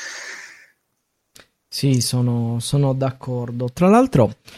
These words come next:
quando, quando si comunica, secondo me, mm, spesso si è troppo concentrati sullo schema mentale dell'idea che vogliamo comunicare o dell'informazione che vogliamo comunicare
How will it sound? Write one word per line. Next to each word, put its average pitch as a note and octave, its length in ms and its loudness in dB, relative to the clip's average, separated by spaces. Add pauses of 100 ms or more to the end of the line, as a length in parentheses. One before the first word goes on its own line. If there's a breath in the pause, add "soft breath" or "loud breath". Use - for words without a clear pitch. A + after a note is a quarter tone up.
(180 soft breath)
quando, D#3 580 6
quando D3+ 300 6
si D3+ 180 0
comunica, F3+ 540 4
secondo C3 420 -2
me, D#3 300 2 (100)
mm, G#2+ 540 4 (160)
spesso - 640 0
si - 280 2
è G2 240 0 (140)
troppo E3 580 0
concentrati F3 1300 0
sullo C3 320 0
schema E3 320 4
mentale C3 560 4
dell'idea A2+ 400 2
che A2 140 -4
vogliamo A2+ 460 0
comunicare A2 580 0
o G#2+ 40 2
dell'informazione A#2 720 -2
che A2+ 60 -6
vogliamo B2+ 320 -2
comunicare D3+ 720 -2